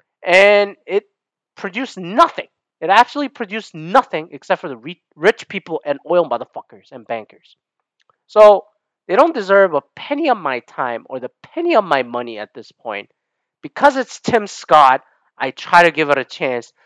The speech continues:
But when he started kicking off a fucking speech going, "Joe Biden seems like a good man. He seemed to have a good speech. But it's a very polarizing," I'm paraphrasing here, "polarizing speech, getting America,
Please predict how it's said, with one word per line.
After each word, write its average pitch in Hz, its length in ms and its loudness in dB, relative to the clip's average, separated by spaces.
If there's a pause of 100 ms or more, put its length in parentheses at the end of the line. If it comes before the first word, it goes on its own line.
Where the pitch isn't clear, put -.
(120)
But 156 140 0
when 180 180 0
he 240 120 -8
started 262 460 2
kicking 220 340 -10
off 160 300 4
a 151 60 -8
fucking 180 400 -2
speech - 360 -18
going, 139 300 -6
"Joe - 180 8
Biden 208 440 8
seems 202 240 -6
like 180 160 4
a 165 60 -2
good 180 280 -2
man. 139 360 4 (260)
He 277 80 -6
seemed 277 260 -2
to 294 80 0
have 185 140 6
a 170 80 2
good - 240 -6
speech. - 440 -18 (260)
But 226 140 6
it's 247 200 0
a 359 100 6
very 311 240 6
polarizing," 175 960 6
I'm 113 140 -12
paraphrasing 107 560 -20
here, 117 180 -20 (260)
"polarizing 214 640 6
speech, 143 480 -10 (260)
getting 190 280 2
America, 143 560 2